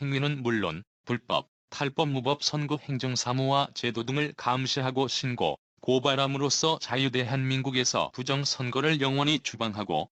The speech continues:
세계 초일류의 선진 선거 문화 정착을 목적으로 하는 점을 십분 감안하여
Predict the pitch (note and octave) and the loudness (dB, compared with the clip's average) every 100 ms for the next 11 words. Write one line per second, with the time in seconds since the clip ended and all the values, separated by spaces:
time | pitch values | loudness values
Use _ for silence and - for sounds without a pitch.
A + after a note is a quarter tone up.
0 | _ - - C3+ C3+ D3+ - C#3+ C3+ B2+ | _ -6 0 2 2 0 0 0 0 2
1 | C3+ D3+ - D#3+ D#3 D#3+ - D3 C#3+ D3 | 0 0 2 2 2 2 0 0 0 0
2 | B2+ A#2 B2 A2+ A2 G#2+ B2+ C3 B2+ A2+ | 0 0 -2 -2 -6 -6 0 0 0 -2
3 | A2+ - B2 C3 C#3+ B2 A2+ A#2 A#2 B2 | -2 -2 2 2 2 -2 -4 -2 0 0
4 | B2+ - - - B2 A#2+ A#2 A2+ A2+ G#2 | 0 -2 -2 -4 -4 -2 -2 0 0 0
5 | F#2 C2+ | 0 -2